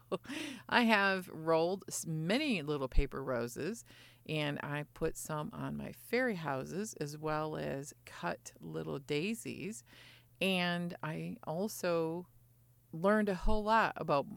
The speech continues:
cutting cardstock and making, making these fairy houses with multi mats, which means you put different colored paper, you follow the directions that the machine has, and it was very easy because the pattern was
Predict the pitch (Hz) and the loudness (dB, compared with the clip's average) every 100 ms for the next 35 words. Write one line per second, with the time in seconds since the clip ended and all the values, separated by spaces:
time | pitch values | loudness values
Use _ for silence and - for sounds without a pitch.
0 | - _ _ - - 180 202 214 - 196 | -16 _ _ -20 -4 2 2 2 2 2
1 | 196 - 139 127 - 151 151 156 165 - | 2 2 2 2 0 -4 -2 -2 -4 -6
2 | 160 160 - 151 147 147 - - - - | -4 -4 -4 -6 -6 -8 -12 -20 -16 -8
3 | 139 - 190 214 208 165 139 139 135 143 | -6 0 4 4 2 2 2 0 -4 -6
4 | 127 151 143 143 156 175 - 143 139 131 | -4 -4 -2 2 2 0 2 2 4 2
5 | 131 156 151 135 - - 139 - 143 135 | -2 -2 0 2 0 -6 -10 -6 -4 -4
6 | 135 131 - - - 143 180 - 190 196 | -6 -4 2 2 2 -4 -4 -2 0 0
7 | - 165 - 165 165 - - - - 139 | -2 -4 0 0 0 -4 -16 -20 -14 -4
8 | - 143 165 160 160 156 - - 165 165 | 4 6 6 4 4 4 2 -8 -6 -6
9 | 156 - 151 139 - 151 147 151 151 135 | -6 -6 -6 -6 -6 -4 -4 -4 -2 -2
10 | 131 151 - - - - - 175 180 180 | -2 -4 -10 -20 -20 -18 -4 -2 0 4
11 | 202 180 156 - - - 156 175 175 - | 6 6 2 -4 -14 -12 0 2 2 0
12 | 170 170 - 113 - 139 - 143 - 143 | -4 -4 -6 -8 -8 -10 -10 -12 -6 -6
13 | 135 135 - 143 135 143 143 131 | -4 -8 -4 -2 -2 -2 -4 -6